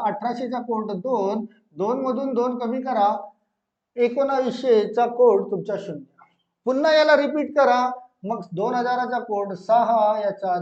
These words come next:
चार, याचा दोन, याचा शून्य. हे काय आहेत? हे शतक वर्षाचे कोड आहेत. हे शतक वर्षाचे कोड म्हणजे तुम्हाला जी तारीख दिलेली असेल, त्यामध्ये एकोणीसशे पंचेचाळीस, तर एकोणीसशे काय झाला? शतक वर्ष.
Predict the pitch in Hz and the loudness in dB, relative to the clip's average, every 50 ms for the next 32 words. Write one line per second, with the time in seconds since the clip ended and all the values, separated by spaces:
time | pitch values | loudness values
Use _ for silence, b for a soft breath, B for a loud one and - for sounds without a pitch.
0 | 180 - _ - 226 233 226 214 208 208 214 214 208 202 196 - - 180 170 170 | -6 -10 _ -2 -2 0 0 0 0 0 0 0 -2 -2 -6 -6 -6 -4 -4 -4
1 | - - - 220 226 220 220 226 226 214 196 180 - 190 190 175 - - 160 143 | -4 -8 -10 -10 -8 -8 -8 -6 -6 -6 -8 -8 -8 -10 -12 -12 -12 -16 -20 -20
2 | 131 127 123 _ _ _ _ _ _ _ _ _ _ _ _ _ _ - 208 208 | -20 -20 -20 _ _ _ _ _ _ _ _ _ _ _ _ _ _ -10 -6 0
3 | 240 233 226 226 233 240 240 233 - - _ _ _ _ _ _ - 233 247 247 | 2 4 4 4 2 0 -4 -8 -14 -20 _ _ _ _ _ _ -4 -2 0 2
4 | 240 240 240 - 240 220 220 - 277 254 254 254 247 240 226 226 254 247 233 240 | 2 2 0 -2 -6 -6 -2 -2 -4 -4 -2 -2 -2 -2 -2 -2 -4 -4 -4 -4
5 | 254 - - 220 196 185 160 151 139 - - _ _ _ _ _ _ _ _ _ | -6 -6 -4 -2 -2 -2 -2 -4 -8 -10 -14 _ _ _ _ _ _ _ _ _
6 | _ - 202 190 180 180 233 240 240 285 254 240 247 226 196 175 220 196 170 175 | _ -16 -14 -12 -8 -6 -6 -4 -2 -4 -4 -2 -4 -4 -4 -4 -4 -6 -6 -6
7 | 170 160 175 147 139 139 - _ _ _ _ _ _ _ - 196 226 254 247 226 | -8 -8 -8 -10 -14 -14 -18 _ _ _ _ _ _ _ -8 -6 -2 2 4 4
8 | 202 208 214 - - 190 185 202 233 247 254 226 202 247 220 - 202 180 185 233 | 4 4 0 -2 -4 -4 -2 -2 -2 -2 -2 -4 -4 -6 -2 0 0 0 0 -2
9 | 233 190 190 202 196 226 233 233 240 240 - - 214 165 - - _ _ _ _ | -4 -4 -4 -2 0 0 0 2 0 0 0 0 -4 -6 -6 -8 _ _ _ _
10 | _ _ _ _ _ _ - 185 190 208 208 190 208 208 180 175 175 196 190 196 | _ _ _ _ _ _ -4 -4 -2 -2 -2 -2 -2 -2 -2 -2 -2 -2 -2 -2
11 | 190 185 - 202 - - 185 175 170 180 180 175 185 175 170 170 - 185 160 170 | -4 -4 -4 -6 -4 -4 -4 -4 -2 -2 -2 -2 0 -2 -2 -4 -4 -4 -6 -4
12 | 170 196 196 202 196 - 220 202 202 196 190 190 190 196 202 202 - _ - 185 | -4 -4 -6 -6 -6 -4 -4 -2 0 0 0 0 0 -2 -4 -6 -8 _ -12 -12
13 | - - - - _ 131 127 117 _ _ | -10 -12 -14 -18 _ _ -20 -20 _ _